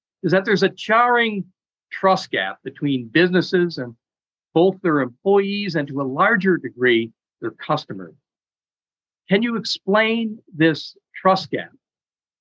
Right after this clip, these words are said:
And what should institutional investors keep in mind as they strive to earn trust by protecting the investments of Main Street workers,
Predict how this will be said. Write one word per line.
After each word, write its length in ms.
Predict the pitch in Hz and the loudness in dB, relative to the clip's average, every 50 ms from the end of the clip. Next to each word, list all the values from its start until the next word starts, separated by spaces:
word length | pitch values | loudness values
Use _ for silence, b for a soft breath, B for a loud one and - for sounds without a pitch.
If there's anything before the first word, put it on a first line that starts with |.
| _ _ - | _ _ 2
And 300 | - 165 170 165 156 160 | 2 2 2 0 -2 -2
what 200 | 254 311 339 - | 0 -2 0 -2
should 280 | - - - 214 180 | -4 -2 0 2 4
institutional 960 | 190 196 190 190 - - 175 - - - 180 175 - - - 165 151 143 135 | 4 2 2 -2 -4 -8 -10 -4 -2 0 0 0 -2 -4 -4 -2 -2 0 0
investors 720 | 120 107 98 98 131 147 185 190 - - 139 120 113 95 - _ | -2 -4 -2 0 2 2 2 0 -2 -4 -6 -6 -6 -6 -10 _
keep 240 | - 139 113 - | -12 -12 -10 -8
in 140 | 120 104 95 | -8 -8 -6
mind 400 | 101 104 98 101 104 107 107 104 | -4 -2 0 0 0 -2 -2 -4
as 140 | 110 104 95 | -8 -8 -4
they 340 | - 135 147 180 196 190 175 185 _ _ _ _ | -2 0 0 0 0 0 -2 -4 _ _ _ _
strive 600 | - - - - 156 151 151 156 156 156 156 143 | -12 -8 -2 0 2 2 4 4 2 2 0 0
to 140 | 131 139 135 - - | -2 -4 -4 -4 -6
earn 280 | 156 131 131 127 113 110 - - | -4 -4 -2 -4 -4 -8 -6 -2
trust 360 | 175 165 156 147 - - - - | 2 2 2 2 0 -2 -4 0
by 340 | 131 110 110 113 110 107 101 _ _ _ _ _ _ _ _ | 2 2 4 2 2 0 -4 _ _ _ _ _ _ _ _
protecting 800 | - 110 - - - - - 196 185 - - 160 135 131 123 117 _ _ _ _ _ _ _ _ | -14 -14 -14 -14 -6 -2 -2 -2 -2 0 -2 -2 -2 -4 -8 -12 _ _ _ _ _ _ _ _
the 180 | - 127 123 123 | -8 -4 -4 -4
investments 720 | 110 107 104 117 131 147 147 - - 135 127 113 - - | -4 -4 0 2 2 2 2 0 -2 -4 -4 -2 -4 -6
of 160 | 107 98 107 | -6 -6 -4
Main 360 | 110 120 127 139 147 147 135 | -2 2 4 4 4 4 2
Street 340 | 135 - - 143 127 175 160 | 0 -2 0 0 0 0 -2
workers, 680 | 113 123 127 120 - - 107 101 98 98 95 - - | -2 -2 -2 -2 -2 -6 -10 -8 -8 -10 -12 -16 -20